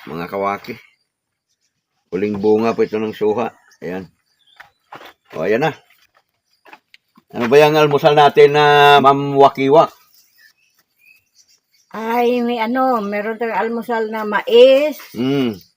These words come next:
Speaker 2: oraro,
Speaker 1: Mm.
Speaker 2: oraro, at saka nilagang saging.
Speaker 1: Yun. Ito pa yata yung natira kahapon, yung merienda natin. Yung
Speaker 2: Mm.
Speaker 1: saging. So,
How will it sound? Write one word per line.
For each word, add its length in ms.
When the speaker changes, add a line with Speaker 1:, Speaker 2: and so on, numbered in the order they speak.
Speaker 2:
oraro, 880
Speaker 1:
Mm. 480
Speaker 2:
oraro, 720
at 160
saka 320
nilagang 800
saging. 1040
Speaker 1:
Yun. 480
Ito 240
pa 160
yata 160
yung 80
natira 320
kahapon, 560
yung 80
merienda 320
natin. 400
Yung 320
Speaker 2:
Mm. 0
Speaker 1:
saging. 380
So, 80